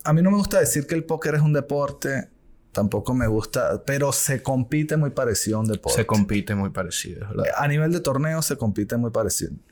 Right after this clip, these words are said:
Speaker 1: A nivel de cash sí cambia un poco más, creo yo.
Speaker 2: Sí.
Speaker 1: Pero a nivel de torneo, por la preparación mental, psicológica y la preparación física, creo que es parecida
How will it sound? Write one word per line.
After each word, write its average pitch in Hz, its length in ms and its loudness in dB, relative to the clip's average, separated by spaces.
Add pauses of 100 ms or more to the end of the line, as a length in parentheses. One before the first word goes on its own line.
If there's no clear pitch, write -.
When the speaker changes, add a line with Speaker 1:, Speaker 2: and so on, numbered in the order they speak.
(120)
Speaker 1:
A 139 80 0
nivel 147 260 2
de 165 140 -2
cash 165 460 -2
sí - 240 -2
cambia 127 280 0
un 123 100 0
poco 117 260 0
más, 80 240 2 (220)
creo 110 300 2
yo. 92 280 0 (420)
Speaker 2:
Sí. - 140 0 (140)
Speaker 1:
Pero 123 220 2
a 123 40 2
nivel 139 240 2
de 165 80 0
torneo, 151 640 0
por 120 120 0
la 120 140 0
preparación 117 880 0 (240)
mental, 131 880 0
psicológica 117 920 -2 (400)
y 117 180 2
la 113 160 2
preparación 110 580 0
física, 131 580 -2
creo 113 200 -2
que - 120 -4
es 117 120 0
parecida 107 680 0